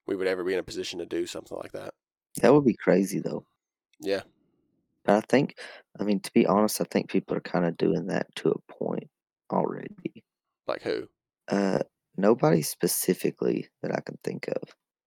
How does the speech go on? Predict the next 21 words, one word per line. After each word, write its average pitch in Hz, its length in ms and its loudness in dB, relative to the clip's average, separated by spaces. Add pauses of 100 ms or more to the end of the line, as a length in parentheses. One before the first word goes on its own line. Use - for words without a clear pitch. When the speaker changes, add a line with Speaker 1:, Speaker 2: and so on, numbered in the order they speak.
(200)
Speaker 2:
But 90 320 6
just, 98 260 4
like, 87 280 6
I 95 80 2
mean, 98 120 4
I 98 120 4
see, 104 200 2
like, 87 400 4 (440)
people 101 240 4
are 92 60 2
just, 87 500 -2 (340)
well, 101 80 -6
people 104 340 0
are 95 60 2
just 92 180 -6
kinda 95 200 0
keeping 87 440 -4
content 90 540 -4
on 82 160 0
a 82 40 -6
stream 80 520 -4